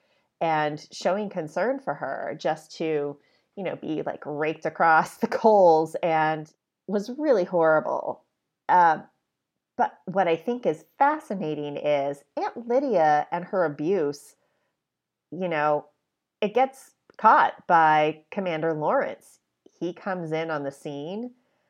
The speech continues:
observes June recovering from being zapped by Aunt Lydia. And, um,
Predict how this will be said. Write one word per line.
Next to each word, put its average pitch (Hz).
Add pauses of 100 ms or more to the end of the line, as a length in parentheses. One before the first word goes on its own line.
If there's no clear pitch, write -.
(840)
observes 175
June 170
recovering 156
from 147
being 143
zapped 151 (120)
by 156
Aunt 143
Lydia. 165 (920)
And, 170
um, 160